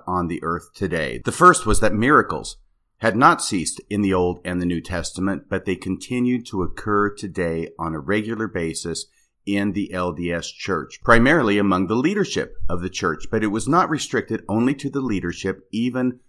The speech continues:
the lay members of the L D S Church could experience miracles in their lives, just as miracles had been performed amongst the early followers of Jesus Christ in the New Testament. The second thing I was taught was that the L D S Church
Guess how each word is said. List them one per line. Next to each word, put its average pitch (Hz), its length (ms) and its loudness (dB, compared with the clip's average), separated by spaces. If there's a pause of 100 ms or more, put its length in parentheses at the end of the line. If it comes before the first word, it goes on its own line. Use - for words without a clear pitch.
(120)
the 92 100 2
lay 95 320 2
members 92 640 -2 (320)
of 90 160 -4
the 92 120 -2
L 87 120 0
D 85 160 -4
S 80 120 -6
Church - 640 -10
could 98 140 -4
experience 90 640 -2
miracles 90 600 -4 (340)
in 92 180 -2
their 85 240 -2
lives, 71 460 -6
just 117 340 -2
as 90 220 -2
miracles 95 440 -4
had 87 220 -4
been 87 160 -4
performed 82 520 -6 (460)
amongst 92 400 -2
the 90 300 -4
early 107 240 0
followers 85 680 -2 (100)
of 87 160 -8
Jesus 85 340 -8
Christ 90 440 0
in 82 100 -4
the 82 60 -2
New 80 120 -4
Testament. - 600 -6 (140)
The 101 120 -4
second 190 400 0
thing 90 160 0
I 90 100 0
was 90 220 -4
taught 80 360 -2 (140)
was 95 160 0
that 98 200 2
the 101 140 -6
L 135 220 4
D 127 220 0
S 117 180 0
Church 90 440 -2